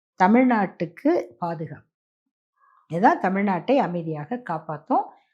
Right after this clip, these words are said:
அதனால இப்ப முக்கியமானது என்னன்னா, இப்ப வரக்கூடிய தேர்தல்ல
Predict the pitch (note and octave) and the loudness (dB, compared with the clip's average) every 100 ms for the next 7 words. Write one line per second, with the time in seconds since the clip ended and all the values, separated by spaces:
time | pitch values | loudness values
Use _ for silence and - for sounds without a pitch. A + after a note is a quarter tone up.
0 | _ - G#3 A#3+ D#4+ D#4 - A3 A3+ B3 | _ 0 4 6 6 6 4 4 4 4
1 | F#4 F#4+ E4+ C#4 G3 F3+ G3 D4+ C4+ G3+ | 4 4 2 0 0 -2 2 2 4 2
2 | F#3+ B3 F4 F4 D#4 C4 G#3 A3 A#3+ D4+ | 4 4 4 0 0 4 2 4 6 6
3 | E4+ B3+ D3+ C3+ G3+ | 4 0 -4 -2 0